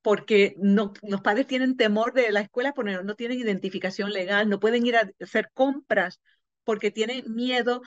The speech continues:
de que los, eh, vecinos van a llamar a la frontera, eh, a, a la patrulla fronteriza. Y en las preparatorias estamos en esta lucha horrible de que nos están diciendo, "Bueno, así es como es la cosa.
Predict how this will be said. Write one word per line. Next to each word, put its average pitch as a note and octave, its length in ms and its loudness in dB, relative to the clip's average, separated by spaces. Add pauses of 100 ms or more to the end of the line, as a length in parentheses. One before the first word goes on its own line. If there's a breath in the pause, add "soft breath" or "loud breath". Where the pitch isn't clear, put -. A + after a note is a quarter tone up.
(120)
de G#3 220 2
que G#3 360 2
los, G#3+ 540 0
eh, G#3 140 0
vecinos B3+ 340 -2
van C4+ 160 -2
a C4+ 60 -2
llamar A#3+ 320 -4
a A3+ 80 -4
la G#3+ 100 -4
frontera, A3+ 720 -2 (420)
eh, G3 360 -6
a, G3+ 140 -2
a G3+ 220 -6
la F#3 120 -4
patrulla B3+ 320 -6
fronteriza. G3+ 880 -4 (500)
Y A3+ 140 -2
en G#3 80 2
las A3 120 -4
preparatorias C4 1300 -2 (360)
estamos A3 500 0
en B3 60 2
esta B3+ 220 0
lucha B3 460 0
horrible G#3+ 580 -2 (380)
de G3+ 260 -4
que G#3+ 380 4
nos G#3 140 -6
están A3 220 -2
diciendo, A#3+ 340 -2
"Bueno, A#4 220 0 (100)
así B3 220 -2
es E4 80 -2
como D4 180 -4
es D4+ 60 0
la A3 120 0
cosa. D3 400 -6